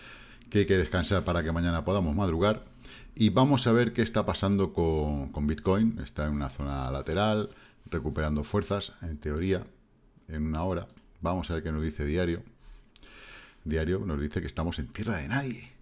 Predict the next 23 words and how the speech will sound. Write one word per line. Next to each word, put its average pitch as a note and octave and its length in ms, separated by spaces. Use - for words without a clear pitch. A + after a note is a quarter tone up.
Fijaros, - 920
estamos G#2+ 380
en E2 120
tierra A2 200
de G#2+ 80
nadie, A#2+ 380
aquí, C2 340
¿vale? A2+ 360
En D2+ 100
cuanto C#2+ 420
a B1+ 160
compra-venta, A2+ 840
eh, - 380
debe G2+ 200
de F2 80
haber D#2+ 200
algún D2 420
tipo F2 360
de D2+ 80
decisión E2 320
que E2+ 80
podamos E2 300
tomar. C2+ 320